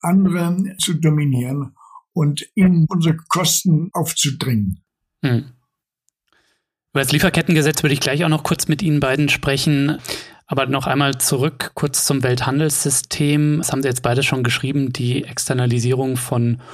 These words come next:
Speaker 2: Umweltkosten und ja auch die Externalisierung von schlechter Arbeit. Sie haben, Herr Nicolait, vorhin so schön gesagt, das Ziel sollte doch eigentlich sein, Fair Trade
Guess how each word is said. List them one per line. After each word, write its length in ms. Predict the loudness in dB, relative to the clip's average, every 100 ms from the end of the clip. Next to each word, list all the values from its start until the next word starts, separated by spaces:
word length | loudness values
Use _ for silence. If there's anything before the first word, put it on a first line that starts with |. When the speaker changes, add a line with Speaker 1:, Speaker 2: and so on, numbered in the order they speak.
| -20 -16 -2
Speaker 2:
Umweltkosten 1160 | 0 2 0 0 -2 -2 -4 -2 -2 -2 -4
und 560 | -4 -2 0 0 -2 -6 -10 _ -4
ja 140 | -2
auch 180 | 0 -2
die 160 | -2 -4
Externalisierung 920 | -2 -2 0 0 0 0 0 0 -2
von 220 | -2 -2
schlechter 360 | 0 0 0
Arbeit. 600 | 0 0 2 0 0 -6 -12 _ _ _ _ _ _ -2
Sie 160 | 2
haben, 160 | 4 4
Herr 160 | 4
Nicolait, 540 | 4 2 0 2 0 -2
vorhin 360 | -2 0 0
so 80 | 0
schön 240 | 0 0 0
gesagt, 720 | 0 2 0 -2 -6 -8 -4
das 180 | -2 -2
Ziel 600 | 0 2 4 2 0 0
sollte 340 | 0 0 0
doch 120 | 0
eigentlich 340 | 0 0 -2 0
sein, 240 | 0 -2
Fair 320 | -2 -2 0
Trade 480 | 0 0 0 -2 -6